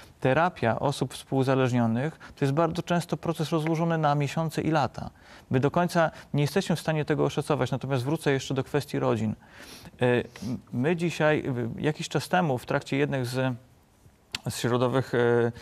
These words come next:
audiencji papież Franciszek użył takiego sformułowania: „Rodzina uratuje świat”.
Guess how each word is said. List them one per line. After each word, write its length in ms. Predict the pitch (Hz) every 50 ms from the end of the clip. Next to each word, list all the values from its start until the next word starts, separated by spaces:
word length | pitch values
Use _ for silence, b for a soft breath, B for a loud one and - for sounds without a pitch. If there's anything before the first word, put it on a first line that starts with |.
| B B B
audiencji 580 | B 123 127 127 131 131 123 120 113 - 143 143
papież 320 | - 147 143 - 143 131
Franciszek 480 | - 143 127 123 - 151 135 - 131 -
użył 180 | 131 123 131 127
takiego 300 | - 120 - - 151 127
sformułowania: 640 | - - 139 131 135 135 127 127 127 123 117 113 117 B B B B B B B
„Rodzina 400 | - 123 127 123 135 160 160 -
uratuje 440 | 120 147 147 143 - 147 143 135 127
świat”. 460 | - - 131 107 98 92 - - _